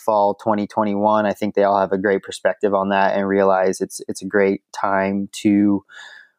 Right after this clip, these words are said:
work on weaknesses and, and focus on what they can control and not let a lot of kind of the variables that are totally outside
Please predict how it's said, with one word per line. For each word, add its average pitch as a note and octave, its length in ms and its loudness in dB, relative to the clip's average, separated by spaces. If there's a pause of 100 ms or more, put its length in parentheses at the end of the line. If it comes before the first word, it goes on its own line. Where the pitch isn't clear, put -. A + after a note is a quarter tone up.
(120)
work B2+ 220 2
on A2 160 0
weaknesses G#2 920 2
and, G2+ 540 -2
and G2 380 -2
focus A2 440 -2
on G2 400 0
what G2 180 2 (240)
they G#2 220 0
can G2+ 200 -8
control G2 800 0
and G2+ 200 0
not G2 340 0 (180)
let G#2 640 0 (160)
a G#2 60 -4
lot F#2+ 240 0
of F#2+ 180 -2 (180)
kind G2 140 -2
of F#2 140 -4
the G2 120 0
variables F#2+ 600 0
that F2+ 140 0
are F#2+ 260 0
totally G2 320 2
outside F#2+ 560 0